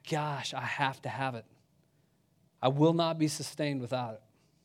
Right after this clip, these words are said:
So would you join him in that prayer, first and foremost? Would that be a mark of our lives this year as a community? Sanctify us by the truth. Continue to make yourself known. Continue to make your love known.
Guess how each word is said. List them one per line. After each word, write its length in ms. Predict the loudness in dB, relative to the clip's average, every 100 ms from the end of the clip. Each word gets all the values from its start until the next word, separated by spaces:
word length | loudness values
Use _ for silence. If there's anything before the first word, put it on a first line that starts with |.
| _ _ _ _ _ _ _ _ _ _ _ _ _ _ _ _ _ _ _ _ _ _ _ _ _ _ _ _ _ _ _ _ _ _ _ _
So 120 | -2
would 120 | 0
you 80 | 0
join 200 | 0 2
him 80 | 2
in 60 | 0
that 160 | -4
prayer, 240 | -2 0 0
first 260 | -4 -6
and 80 | -8
foremost? 500 | -6 -4 -4 -8 -14 _ _ -4
Would 80 | 2
that 120 | 4
be 80 | 2
a 60 |
mark 440 | 0 2 4 4 2
of 100 | 0
our 120 | 0
lives 580 | 0 -2 -2 -4 -10 -18 _ _ _ _ _
this 280 | 2 2 4
year 240 | 0 0
as 180 | -2 -6
a 60 | -8
community? 540 | -6 -2 -2 -2 -4
Sanctify 680 | -8 -6 -4 -4 -8 -10 -12
us 100 | -10
by 140 | -6
the 80 | -6
truth. 420 | -6 -6 -8 -8 -20 _ _ -2
Continue 500 | -2 -2 -4 -2 -2
to 60 |
make 220 | -4 -4
yourself 340 | -8 -8 -8 -6
known. 300 | -6 -4 -8 -14 -8
Continue 420 | -2 -2 0 -2 0
to 80 | -2
make 220 | -4 -4
your 80 | -4
love 300 | -2 -4 -4
known. 280 | -8 -8